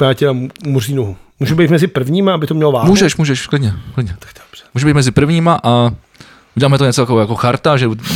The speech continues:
Speaker 2: nejdřív budou ty nejdůležitější jména a pak ty, přidáme ty další.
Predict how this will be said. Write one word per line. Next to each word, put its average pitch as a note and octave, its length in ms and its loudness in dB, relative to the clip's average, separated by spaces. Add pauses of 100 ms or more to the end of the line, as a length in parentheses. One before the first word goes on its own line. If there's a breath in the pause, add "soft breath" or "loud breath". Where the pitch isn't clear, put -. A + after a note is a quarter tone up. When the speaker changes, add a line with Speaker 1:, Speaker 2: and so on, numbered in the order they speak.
(120)
Speaker 2:
nejdřív B2 320 -4
budou A#2+ 180 2
ty A#2+ 140 0
nejdůležitější A#2 540 0
jména C3+ 340 2
a A#2+ 40 2
pak A2 180 -4
ty, G#2 120 -4
přidáme A2 420 -2
ty G#2 100 -2
další. G2 400 -4